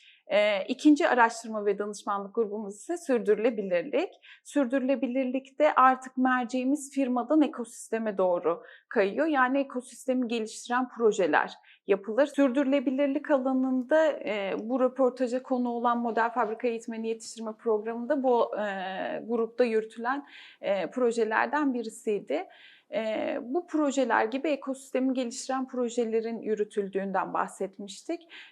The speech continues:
Eee, örneğin bu sıra dijital dönüşümle ilgili birçok çalışma da yürütüyoruz.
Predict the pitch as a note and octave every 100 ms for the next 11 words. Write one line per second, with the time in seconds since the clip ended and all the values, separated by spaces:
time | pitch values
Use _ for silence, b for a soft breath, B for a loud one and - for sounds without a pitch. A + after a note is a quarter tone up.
0 | - G#3+ - C#4 C4+ C4+ C4+ B3+ C4 -
1 | C4 C4 - G#3+ A3+ - C4 A3+ A#3 A#3
2 | B3+ A#3+ A3+ G#3+ A3+ A#3+ A3 - A#3+ -
3 | A#3 A3 A#3 G#3+ G3 F#3 F3 - G3+ -
4 | B3 D4